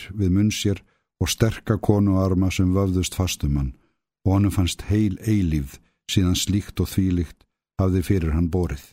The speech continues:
Hann myndi áreiðanlega yngjast upp ef hann fengi notið þessa á hverjum degi, og hann brosti að hugsun sinni. Og þessi kona var hans ef hann vildi,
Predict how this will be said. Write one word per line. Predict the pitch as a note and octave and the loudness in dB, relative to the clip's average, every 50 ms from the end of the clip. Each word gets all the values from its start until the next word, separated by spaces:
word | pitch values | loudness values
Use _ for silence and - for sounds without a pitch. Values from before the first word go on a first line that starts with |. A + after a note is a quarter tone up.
| _ _ _ _ _ _ _ _ - _ _ _ _ _ _ _ _ _ _ _ - | _ _ _ _ _ _ _ _ -20 _ _ _ _ _ _ _ _ _ _ _ 2
Hann | A2 A#2 | 2 4
myndi | A#2 A#2+ A2 G2+ A2+ | 4 4 2 2 2
áreiðanlega | G#2+ A#2 B2+ C3+ C#3 C3 B2+ B2 A#2+ A#2 A2 A2 A#2+ | 2 2 2 2 2 2 2 2 2 2 2 2 2
yngjast | A#2 B2+ C3 B2 - A2+ G#2 - - C3+ | 2 2 2 2 0 0 0 2 0 0
upp | B2 A2 - _ _ - _ _ _ _ _ _ _ _ - - | 0 0 -4 _ _ -20 _ _ _ _ _ _ _ _ -2 0
ef | G#2+ G2 | 2 2
hann | A2+ G2+ | 2 2
fengi | - A#2 A2 G2 F#2 G#2+ | 2 2 0 2 2 2
notið | G2+ G#2 A2 A#2 A2+ - - A2+ G2+ - | 2 2 2 0 -2 0 -2 -2 0 0
þessa | G#2 G2 - - G2+ | -2 -2 0 0 0
á | G2 F#2+ | 0 0
hverjum | F#2 - A2+ G#2+ G#2 A2 G#2+ G2+ G2+ F#2 | 0 0 0 0 2 2 2 2 0 0
degi, | G2+ A2+ A2 G2 D#2+ C#2+ C2+ - - _ _ _ _ _ _ _ _ _ _ _ _ - | 0 0 0 0 0 -2 -4 -6 -10 _ _ _ _ _ _ _ _ _ _ _ _ -4
og | A2 A2 | -2 0
hann | A#2 A2 F#2+ | 0 0 0
brosti | - F2+ F2+ - - - F2+ | 0 -2 -2 -2 -2 -2 -2
að | E2+ D#2+ E2 | -2 0 -2
hugsun | F#2 - - - E2 D2 | -2 -2 -2 -2 -2 -2
sinni. | - - C#2+ C#2 C2 C#2 - _ _ _ _ _ _ _ _ _ _ _ _ _ _ - | -2 -2 -2 -2 -2 -6 -8 _ _ _ _ _ _ _ _ _ _ _ _ _ _ -2
Og | - F#2+ | 0 2
þessi | - C3+ B2+ - C#3 A#2+ | 2 2 4 2 2 0
kona | - - - G#2 F#2+ F#2+ G2 F#2+ | 0 0 2 2 4 4 2 2
var | F#2 F#2 - | 2 0 2
hans | E2 G2 G#2 A2 - - | 2 2 2 2 0 0
ef | G#2+ G2+ | 0 2
hann | G2+ G2+ G#2+ | 2 2 2
vildi, | A2+ A#2+ A2 F2+ - - D2+ C2+ - | 2 0 0 -2 -4 -8 -10 -10 -10